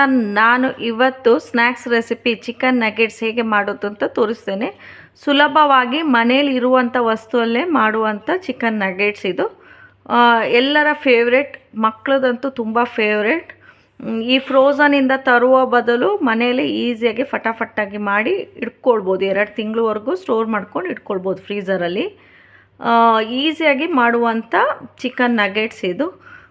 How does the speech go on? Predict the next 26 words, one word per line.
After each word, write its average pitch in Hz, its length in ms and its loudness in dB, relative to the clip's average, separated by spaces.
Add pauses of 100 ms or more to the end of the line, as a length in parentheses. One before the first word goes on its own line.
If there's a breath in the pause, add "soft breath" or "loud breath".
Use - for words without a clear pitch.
(140 loud breath)
ಆಲ್ 254 280 4
ಟೈಮ್ 254 220 2
ಫೇವ್ರೆಟ್. 226 480 -4
ಪಕ್ಕಾ 330 460 0
ನಿಮಗೆ 320 380 0
ರೆಸ್ಟೋರೆಂಟ್ 269 680 0
ಸ್ಟೈಲ್ 254 560 -2
ಅಥವಾ 233 240 -4
ಕೆ 233 240 0
ಎಫ್ 240 160 -2
ಸಿ, 254 200 -4
ಮೆಕ್‌ಡೊನಾಲ್ಡ್ 226 600 -4
ಸ್ಟೈಲ್ 214 360 -2
ಅಂತ 196 240 -6 (560 loud breath)
ಹೇಳ್ಬೋದು. 254 560 0
ಬನ್ನಿ, 262 280 0
ಏನೇನು 269 420 2
ಸಾಮಾನು 247 400 2
ತಗೊಂಡಿದ್ದೇನೆ 214 680 -4
ಅಂತ 190 180 -10 (120)
ತೋರಿಸ್ತೇನೆ. 220 480 -4
ಇದಕ್ಕೆ 254 340 -2
ಬೇಕಾದ 220 540 -2
ಸಾಮಗ್ರಿ, 196 880 -2 (480 loud breath)
ಮ್, 190 340 -6 (580)
ಅರ್ಧ, 214 280 -2